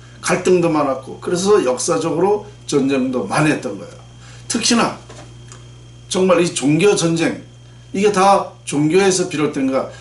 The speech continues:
종교 전쟁이라는 것은 서로 이념이 틀리기 때문에, 어? 이 서로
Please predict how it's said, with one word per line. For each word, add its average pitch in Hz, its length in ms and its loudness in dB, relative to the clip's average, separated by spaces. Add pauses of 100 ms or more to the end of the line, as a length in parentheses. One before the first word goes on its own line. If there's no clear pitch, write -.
(200)
종교 180 380 4
전쟁이라는 147 580 0
것은 117 480 -4 (180)
서로 202 280 0 (100)
이념이 170 560 2
틀리기 220 360 -4
때문에, 147 580 -2 (460)
어? 165 300 -4 (540)
이 196 80 -2
서로 240 540 0